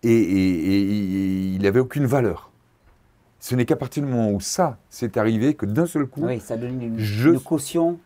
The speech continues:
Speaker 1: ils disent, hein, parce qu'ils mesurent le potentiel santé. Et le potentiel santé maximal, c'est celui de la catégorie un, peu ou pas transformé. Et moi, j'invente, je crée, j'invente pas,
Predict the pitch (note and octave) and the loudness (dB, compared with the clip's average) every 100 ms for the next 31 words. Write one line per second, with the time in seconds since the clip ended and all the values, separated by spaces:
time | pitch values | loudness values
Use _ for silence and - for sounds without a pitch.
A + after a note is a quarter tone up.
0 | - C3+ A#2+ A2+ G3 G#3 C3 F#2 D2+ C2 | -2 0 0 -2 0 2 0 -2 -8 -12
1 | _ _ _ F#2 A#2 - - - C3 C3+ | _ _ _ -4 -4 -6 -10 -6 -2 0
2 | D#3 G3+ D3 B2+ B2+ A2 B2 G2+ - F#2+ | 2 2 2 0 -2 -2 -2 -2 -4 -4
3 | G2 F2 - _ _ _ C3+ C#3+ C3 F3+ | -4 -6 -12 _ _ _ 2 2 2 -2
4 | E3+ D#3+ - D#3 C3+ - C3+ C3+ A#2+ B2+ | 0 -4 -2 -2 0 -4 -4 -2 -4 -4
5 | C#3 - D3 F3 G3 B2+ - C3+ E3+ C#3 | -8 -8 -8 -6 -6 -8 -8 -4 -2 -2
6 | B2+ A#2 A#2 B2 C3+ D#3 - - C3+ G2 | -4 -6 -6 -4 -2 -4 -8 -2 -2 -2
7 | - _ _ _ _ _ - E3+ F3 - | -12 _ _ _ _ _ 2 2 2 -6
8 | C3 D#3+ - A#2+ - A2 F#2+ E2+ _ _ | -4 -4 -4 -8 -4 -4 -4 -10 _ _
9 | - C#3+ D3 D#3 F#3+ A#3 A3+ - _ - | 0 2 4 4 4 2 -4 -18 _ -8
10 | F#2+ F2 C3+ C#3 D#3+ G3 - F2+ A2 - | -4 0 0 2 0 -2 -4 -2 0 0
11 | - B3+ G#3 - _ _ _ _ - B2+ | -2 0 0 -2 _ _ _ _ -6 0
12 | E3+ E3+ C3+ G2+ | 0 0 -4 -8